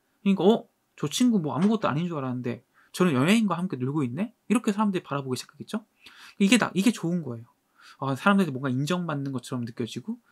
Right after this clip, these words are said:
내가 뭔가 특별한 사람이 된 것처럼 생각이 든다는 거죠. 그러면서 점점 월급의 많은 부분들을 유흥비로 쓰게 되고 점점 여기서 헤어나올 수 없는 겁니다. 왜? 사람들의 그 인정 욕구가 너무 좋으니까.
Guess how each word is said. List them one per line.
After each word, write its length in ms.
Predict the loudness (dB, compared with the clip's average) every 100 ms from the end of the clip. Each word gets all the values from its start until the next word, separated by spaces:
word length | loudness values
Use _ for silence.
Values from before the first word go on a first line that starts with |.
| _ _
내가 160 | -2 -2
뭔가 180 | -2 -6
특별한 400 | -8 -4 -2 0
사람이 280 | 0 -2
된 140 | -4 -8
것처럼 400 | -8 -6 -6 -6 _ _ _
생각이 300 | 0 2 0
든다는 340 | -2 -6 -6
거죠. 240 | -8 -16 -20 _ _ _ _ -20 -2
그러면서 340 | 4 6 6
점점 540 | 2 -2 0 2 2 0 _ _ _
월급의 360 | 2 2 2 -2
많은 240 | -2 -2
부분들을 500 | -4 -4 -4 -4 -6 -4
유흥비로 340 | -4 -4 -6
쓰게 240 | -6 -8
되고 400 | -8 -2 0 -2 -4 _ _ _ _
점점 480 | 0 0 2 0 0
여기서 200 | -4 -2
헤어나올 260 | 0 2 2
수 100 | -2
없는 200 | -6 -8
겁니다. 240 | -8 -4
왜? 260 | 0 0 -2 _ _ _
사람들의 520 | -6 4 6 6 2 -2
그 160 | -2
인정 280 | -4 -2 -4
욕구가 220 | -4 -4
너무 160 | -4 -6
좋으니까. 560 | -4 -4 -4 -8 -18